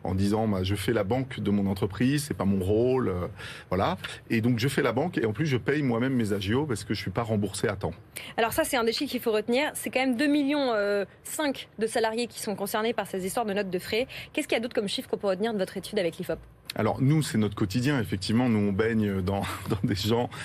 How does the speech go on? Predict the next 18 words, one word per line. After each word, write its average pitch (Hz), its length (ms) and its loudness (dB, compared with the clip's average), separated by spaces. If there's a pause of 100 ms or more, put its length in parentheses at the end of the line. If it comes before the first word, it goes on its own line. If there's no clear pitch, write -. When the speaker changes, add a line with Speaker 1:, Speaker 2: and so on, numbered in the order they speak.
(140)
Speaker 1:
des 110 80 4
directions 110 520 2
financières, 113 800 2
des 98 120 0
C 104 340 0
E 110 60 4
O, 110 280 4
des, 95 240 0
des 98 120 0
patrons 104 500 0
et, 98 300 0
et 120 40 2
des 120 120 4
salariés 110 480 2
qui 92 160 -4
se - 100 -2
plaignent. 135 400 0 (520)
Euh, 104 680 2